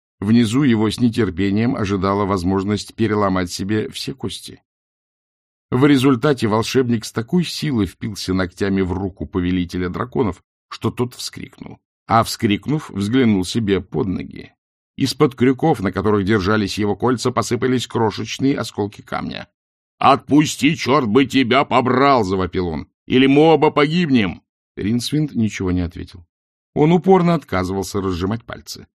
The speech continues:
В голову настырно лезли образы судьбы, которая ждала волшебника на торчащих внизу скалах. «Пристрелите его!» —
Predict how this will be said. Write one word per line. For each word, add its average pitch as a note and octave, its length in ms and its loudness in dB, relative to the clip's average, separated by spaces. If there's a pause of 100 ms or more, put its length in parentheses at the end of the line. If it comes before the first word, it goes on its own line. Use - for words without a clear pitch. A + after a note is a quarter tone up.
(160)
В G#2+ 140 0
голову A#2+ 340 6
настырно A2+ 500 0
лезли G#2+ 320 0
образы G#2+ 540 0
судьбы, A#2 640 0 (180)
которая G#2 380 2
ждала G2 260 0
волшебника A2 560 0
на G2+ 140 0
торчащих F#2 640 -6
внизу E2 400 -2
скалах. - 600 -10 (640)
«Пристрелите D#3 1080 2
его!» — C#3 720 2